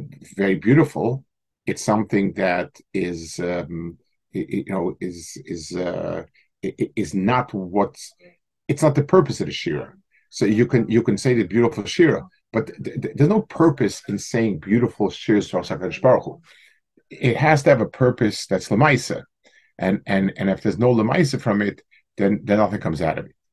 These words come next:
Like, one more w-, way of understanding that is, I, I guess, uh, uh, uh, the element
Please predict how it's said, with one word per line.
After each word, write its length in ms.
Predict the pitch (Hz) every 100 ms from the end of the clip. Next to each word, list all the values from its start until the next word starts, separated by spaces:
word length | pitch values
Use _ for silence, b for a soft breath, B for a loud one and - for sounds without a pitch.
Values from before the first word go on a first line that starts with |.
| _ _ _ _ _ _ _ _ _ _ _ -
Like, 160 | 139 -
one 280 | 135 190
more 540 | 156 135 131 123 117 - _
w-, 220 | 95 107 -
way 280 | 95 113 120
of 140 | 110
understanding 600 | 98 95 - 123 117 92
that 320 | 90 87 - - _ _ _ _ _ _ _ _ _ _ _ _ -
is, 640 | 110 101 85 - - - _ _ _ _ _ _ _ _ - -
I, 200 | 92 90
I 60 | 101
guess, 300 | 98 110 -
uh, 280 | 104 - 98
uh, 100 | - - 107 -
uh, 60 | 98
the 180 | 101 107
element 440 | 113 131 110 92